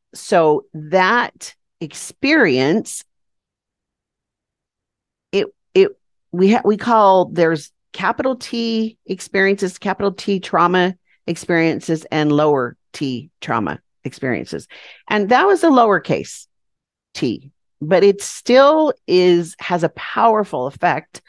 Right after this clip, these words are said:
We don't minimize those because they can have a really powerful effect on us. So that was traumatizing for me. And, um, it, what, what I like to say is it left an imprint on my nervous system. Like, this is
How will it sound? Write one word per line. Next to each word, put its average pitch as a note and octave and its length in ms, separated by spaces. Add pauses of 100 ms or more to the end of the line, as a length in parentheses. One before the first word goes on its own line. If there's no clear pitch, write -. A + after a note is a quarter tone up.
(260)
We - 80
don't G3+ 260
minimize C3+ 420
those C3+ 240
because D#3+ 300
they E3+ 160
can F3 160
have E3 180
a D3 80
really D3 240
powerful C3+ 460
effect G#3+ 300
on B2 120
us. B2 140
So C#3 260 (380)
that E3 160
was C4+ 180
traumatizing G#3 880
for F3 140
me. F#3 380 (1080)
And, D#3+ 640 (100)
um, D3 600 (280)
it, F#3 340 (320)
what, D#3+ 420
what E3+ 160
I E3 140
like E3+ 240
to E3+ 80
say G3+ 240
is E3 160
it E3 120
left F3+ 240
an D3 200
imprint G3 600
on D3+ 180
my C#3+ 120
nervous F3 320
system. B2+ 340
Like, A2+ 240
this C#3+ 400
is A3 400